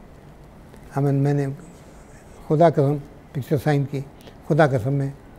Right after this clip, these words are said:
मैंने आपकी novel पे base करके picture बनाई, अबरार ने लिखी वो film। Uh, that was खुदा कसम। खुदा कसम भी एक आर्ट से बड़ी अच्छी film, मैं,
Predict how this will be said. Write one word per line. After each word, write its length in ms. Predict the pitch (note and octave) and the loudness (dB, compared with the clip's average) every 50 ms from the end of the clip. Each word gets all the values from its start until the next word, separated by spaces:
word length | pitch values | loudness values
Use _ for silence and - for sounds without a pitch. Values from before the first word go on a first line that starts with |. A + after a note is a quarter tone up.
| - - D#3+ | -14 -4 0
मैंने 200 | D#3 D#3+ E3 D#3+ | 2 2 4 4
आपकी 340 | D#3 D3+ - - - F3 E3 | 2 2 0 -4 -8 -4 -2
novel 320 | D3 D3 D3 D#3 D#3+ D3+ | 2 4 6 6 6 4
पे 120 | C3+ D#3+ C#3+ | 2 0 0
base 240 | B2 C#3+ C#3 - | 2 2 0 0
करके 280 | - - C3+ A#2 - C#3+ | 0 -6 -6 -4 -4 -6
picture 260 | A#2+ B2 A2+ - D3+ | -8 -8 -8 -6 -6
बनाई, 260 | C3 C3+ C#3 C#3+ D3 | -4 -2 -2 -2 -2
अबरार 320 | D3 C#3+ D3+ D#3 D#3 D#3 C#3+ | 0 4 8 10 10 10 8
ने 120 | C#3+ C#3+ | 6 2
लिखी 300 | B2 A#2 A#2+ G2+ - C#3+ | 2 0 -2 -2 -2 0
वो 140 | C#3+ D#3+ D#3 | 0 0 0
film। 220 | - E3 E3 E3 - - - - - - - - - - - - - - - - - - - - - - - - - - - - - - - - - - - - - - - | 0 0 -2 -2 -2 -10 -18 -20 -20 -20 -20 -20 -20 -20 -20 -20 -20 -20 -20 -20 -20 -20 -20 -20 -20 -20 -20 -20 -20 -20 -20 -20 -20 -20 -20 -20 -20 -20 -20 -20 -18 -6 -4
Uh, 120 | C#3 C3 B2+ B2 - - - - D3+ C#3+ | -2 -2 -2 -4 -10 -16 -14 -8 0 4
that 180 | D3+ D3+ C#3+ | 4 6 6
was 140 | E3 E3+ D3 C#3 D3 - - - - | 6 2 2 2 -4 -8 -12 -4 0
खुदा 160 | D#3 D3 C3+ | 4 4 4
कसम। 240 | - C3 G#2 F#2 G#2 - - - - - - - - - | 4 2 -4 -6 -8 -12 -16 -20 -20 -20 -20 -20 -8 2
खुदा 240 | - F#3+ G#3+ A3 G#3 | 4 8 8 8 8
कसम 340 | G#3+ G3+ D3+ D#3 G3 F#3+ F3+ | 8 4 4 4 4 2 4
भी 120 | F#3+ G3 | 2 2
एक 120 | F#3 - | 2 0
आर्ट 400 | F#3 D3+ D#3 D#3 D#3 F3 F#3 D#3 | -2 -6 -4 -2 2 2 2 2
से 180 | B2 - F#3 E3+ D#3 E3+ - - - - - - - | 2 -4 -4 -6 -6 -6 -10 -16 -20 -20 -12 -2 0
बड़ी 160 | G#3 A3 A3+ | 2 4 4
अच्छी 260 | G3 - - - E3 | 2 0 0 -2 0
film, 260 | A#2 C#3 D3 D3+ E3+ G#3 G#3 - - - F3+ F3+ F3 D#3 A#2+ - - - - - - - | 0 0 -4 -4 -6 -12 -14 -18 -16 -12 -8 -8 -8 -8 -10 -14 -18 -20 -20 -20 -12 -8
मैं, 240 | E3+ F#3 F#3+ G3 | -8 -6 -6 -8